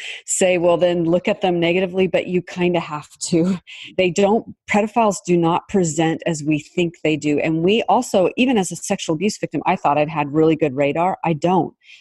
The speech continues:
I had to learn about what predators do, um, to be able to spot them a little bit easier, but, um, it's not easy. And I,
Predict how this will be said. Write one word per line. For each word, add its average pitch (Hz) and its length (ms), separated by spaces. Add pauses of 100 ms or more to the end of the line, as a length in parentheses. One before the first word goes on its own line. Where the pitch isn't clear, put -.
(120)
I 165 40
had 175 220
to 165 120
learn 165 340
about 156 320
what 160 220
predators 147 580
do, 151 440 (440)
um, 160 160
to 151 140
be 165 100
able 160 160
to - 180
spot - 720
them 165 140
a 151 80
little 175 300
bit 160 180
easier, 156 480
but, 147 280 (300)
um, 143 200
it's 147 180
not 170 280
easy. 151 280
And 151 80
I, 151 80